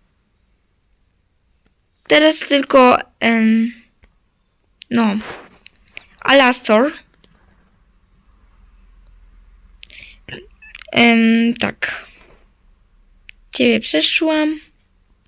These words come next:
Ciebie nie. No i chyba ciebie nie przejdę. Albo i przejdę. Pomyślę, jak będzie mi w humorze. Okej.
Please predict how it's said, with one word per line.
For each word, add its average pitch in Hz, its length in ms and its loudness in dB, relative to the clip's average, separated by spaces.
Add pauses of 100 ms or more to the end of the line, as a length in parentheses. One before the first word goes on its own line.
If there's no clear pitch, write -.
(800)
Ciebie 381 300 4
nie. 240 400 4 (1300)
No 311 60 -2
i 294 100 0
chyba - 260 -4
ciebie 320 220 -8
nie 339 140 -6
przejdę. 240 400 -12 (280)
Albo 330 240 -2
i 330 140 -2
przejdę. - 500 -6 (1800)
Pomyślę, 269 500 2
jak 254 200 2
będzie 247 280 2
mi 247 160 4
w - 80 -10
humorze. 233 540 0 (4000)
Okej. - 440 -2